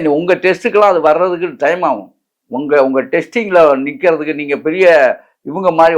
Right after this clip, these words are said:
உடனே பார்க்க, உடனே டெஸ்ட் பண்றது. எனக்கு இருபத்தி மூணு இருக்கு. நான், நான் கேட்கிறேன், ஒண்ணு நல்லா புரிஞ்சுங்க. எல்லாம் டெஸ்ட் எடுக்கிறீங்கல்ல, டெஸ்ட் எடுத்து எடுத்து பார்த்து எத்தனை பேர் ஜெயிச்சிருக்கீங்க? இப்ப உங்க,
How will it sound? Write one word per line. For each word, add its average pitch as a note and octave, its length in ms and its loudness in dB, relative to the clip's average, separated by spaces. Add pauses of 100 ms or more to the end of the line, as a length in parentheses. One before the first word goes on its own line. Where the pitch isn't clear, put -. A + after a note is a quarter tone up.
உடனே D#3+ 260 -4 (260)
பார்க்க, C#3+ 340 -2
உடனே F3 220 -2 (100)
டெஸ்ட் - 220 -6
பண்றது. C#3+ 340 -4 (320)
எனக்கு F#3 280 -6
இருபத்தி B3 340 -10
மூணு D#3+ 200 -8
இருக்கு. A#2+ 300 -12
நான், C3 140 -2 (500)
நான் D3 240 0
கேட்கிறேன், A3 540 0 (380)
ஒண்ணு F#3 340 -6
நல்லா A3+ 260 2
புரிஞ்சுங்க. E3 380 -4 (200)
எல்லாம் G#3+ 320 -2
டெஸ்ட் G3 280 0
எடுக்கிறீங்கல்ல, F3 480 -2 (1400)
டெஸ்ட் A3 280 2 (120)
எடுத்து G#3+ 280 0
எடுத்து G3+ 200 -4 (100)
பார்த்து F#3+ 360 0
எத்தனை A3+ 260 -4
பேர் A3+ 220 2
ஜெயிச்சிருக்கீங்க? E3+ 560 -4
இப்ப - 140 -12 (440)
உங்க, D3+ 200 -4